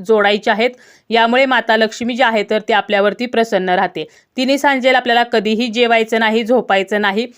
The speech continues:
काही अपवाद वगळता तुम्हाला या चुकासुद्धा करायच्या नाहीत. त्याप्रमाणेच आपल्याला सकाळीसुद्धा उशिरापर्यंत झोपायचं नाही.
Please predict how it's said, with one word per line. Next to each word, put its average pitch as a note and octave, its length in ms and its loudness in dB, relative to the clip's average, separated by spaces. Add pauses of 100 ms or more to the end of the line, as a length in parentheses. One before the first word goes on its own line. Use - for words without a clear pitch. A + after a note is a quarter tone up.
(180)
काही A#3 240 0
अपवाद B3+ 520 2
वगळता A#3+ 440 2
तुम्हाला A3 440 2
या A3+ 220 2
चुकासुद्धा G#3+ 640 0
करायच्या G3+ 440 0
नाहीत. F3+ 300 -4 (400)
त्याप्रमाणेच B3 760 0 (260)
आपल्याला A#3+ 400 2
सकाळीसुद्धा B3 600 2
उशिरापर्यंत A3+ 760 2
झोपायचं G#3 580 0
नाही. G3 300 -2